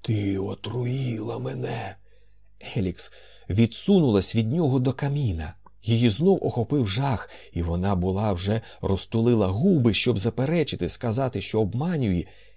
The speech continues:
і зупинилась. Ще мить, і він кинеться на неї. Вона зібрала всі свої сили, її очі твердо і владно зустріли його погляд. "Так", мовила вона,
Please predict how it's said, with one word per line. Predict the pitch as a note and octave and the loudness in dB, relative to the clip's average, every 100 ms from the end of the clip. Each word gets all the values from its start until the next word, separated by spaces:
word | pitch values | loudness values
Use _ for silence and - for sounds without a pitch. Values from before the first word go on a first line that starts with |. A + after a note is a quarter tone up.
| - - | -14 -4
і | C#3 G3+ G#3+ - - - - - | 2 2 0 -6 -20 -20 -20 -10
зупинилась. | F2+ B2 C#3+ A3 E3 C#2 - - - - - - - | -2 -2 0 2 0 -2 -6 -12 -16 -20 -20 -20 -10
Ще | - - A2+ | -2 0 0
мить, | C3 F3+ A2 - - - | 2 0 -2 -6 -18 -10
і | F2 | -4
він | F2+ F2+ F#2 | 0 0 -2
кинеться | - G3 F#3+ A2 - G2+ | -2 2 2 2 0 -2
на | G#2+ | 0
неї. | A2 F#2 D#2 | 0 0 -2
Вона | F2+ F#2+ G#2+ G2 - - | -2 -2 -2 -4 -10 -6
зібрала | E2+ E2 G#2 G2 E2+ | -4 -2 0 0 -2
всі | - G#2 | -2 -2
свої | F#2+ D#2 E2 D#2+ | -2 -4 -4 -2
сили, | - D#3+ G3 G2+ - - - | -2 0 0 -2 -6 -14 -8
її | G2 G#2+ A2 - | -2 0 0 2
очі | C3+ - | 2 0
твердо | B2 - B2 A2 G2+ - | -4 -2 0 0 0 -2
і | A2 | -2
владно | F2+ A2+ C#3 B2+ B2+ - - | 0 0 0 -2 -4 -6 -14
зустріли | F2 F2+ - - A#2 D3+ A2+ | -6 -4 -4 -2 -2 2 0
його | D#2+ D#2 F2 | 0 -2 -4
погляд. | D#2 G2+ E2 D2 C#2 - - - - - - - - - - | -4 -4 -4 -6 -12 -18 -20 -20 -20 -20 -20 -20 -20 -20 -10
"Так", | - E2+ - - - - - - - - | -6 -6 -8 -20 -20 -20 -20 -20 -14 -8
мовила | E2+ D#2 D2+ E2 | -6 -6 -8 -8
вона, | D#2+ C2+ | -10 -10